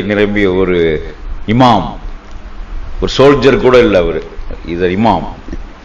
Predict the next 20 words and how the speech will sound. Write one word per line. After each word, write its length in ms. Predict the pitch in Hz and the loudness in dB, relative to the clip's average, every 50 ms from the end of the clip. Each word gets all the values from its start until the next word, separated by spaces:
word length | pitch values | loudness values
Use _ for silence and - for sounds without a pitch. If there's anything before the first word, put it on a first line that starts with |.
| - - - - - - - | -20 -18 -18 -18 -18 -8 -4
அவர் 240 | - 95 107 110 107 | 0 2 4 4 6
வந்து 240 | 107 117 123 120 113 | 6 4 4 4 4
வாள் 340 | 101 101 107 117 117 113 107 | 4 4 6 6 6 6 6
ஏந்தி 400 | 113 120 120 117 117 113 113 117 110 104 101 95 | 4 4 4 2 2 2 2 4 4 4 4 4
அந்த 160 | 92 90 92 90 | 4 2 2 2
ஒரு 280 | 90 90 82 85 85 85 82 80 - - - - - - - - - - - - - - - - - - - - - - | 2 2 4 4 4 4 4 2 0 -4 -8 -14 -12 -10 -10 -10 -8 -8 -10 -10 -12 -12 -12 -14 -14 -16 -16 -18 -6 0
போராட்டத்தை 600 | - 110 117 113 110 104 95 - 101 87 80 95 | 4 4 6 6 6 4 4 2 0 0 0 0
நடத்துகிறாருங்கும் 880 | 92 95 95 95 98 95 95 98 98 95 95 95 95 95 92 90 90 92 | 0 2 0 0 0 0 -2 0 2 4 4 4 4 2 0 -2 -2 0
போது 460 | 95 104 113 117 113 107 101 92 87 | 0 2 2 4 4 4 4 4 4
அது 120 | 82 85 85 | 2 2 0
ரொம்ப 300 | 92 104 120 117 113 104 | 0 -2 0 0 0 0
டச்சிங்கா 500 | - 92 90 - - 98 90 85 82 78 | 2 0 0 0 -2 -6 -4 -2 0 0
இருக்கும். 140 | 80 78 | 0 0
அதனால 240 | 82 85 95 107 123 | 0 2 2 4 4
நான் 160 | 127 123 113 | 6 6 6
வெளியே 280 | 107 113 127 139 135 127 | 6 6 6 6 6 6
வந்து 260 | 117 110 107 117 160 | 6 4 4 2 0
அப்புறம் 260 | 196 - 175 147 120 | 0 0 2 0 2
பெங்களூர் 420 | 110 127 127 143 139 139 143 135 123 | 2 2 2 2 2 4 4 4 6
வந்துட்டேன். 460 | 120 113 110 110 104 90 123 135 | 4 2 2 0 -2 -2 -2 -2